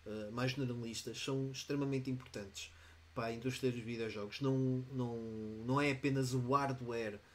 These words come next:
ah, que é importante, porque sem software o hardware Hipótese.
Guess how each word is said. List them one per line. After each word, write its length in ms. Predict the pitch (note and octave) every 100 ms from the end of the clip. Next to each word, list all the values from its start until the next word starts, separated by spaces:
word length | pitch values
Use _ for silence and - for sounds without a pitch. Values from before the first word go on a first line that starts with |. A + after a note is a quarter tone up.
| - - -
ah, 200 | G#2+ G2+ B2+
que 120 | C3 A#2+
é 40 |
importante, 440 | A#2 - - G#2+ -
porque 160 | A#2+ -
sem 140 | C3
software 600 | B2+ C3 B2 - B2 A#2+
o 60 | A#2+
hardware 480 | A2+ A2 A#2 A2 G#2 - - - - C3+
Hipótese. 220 | A#2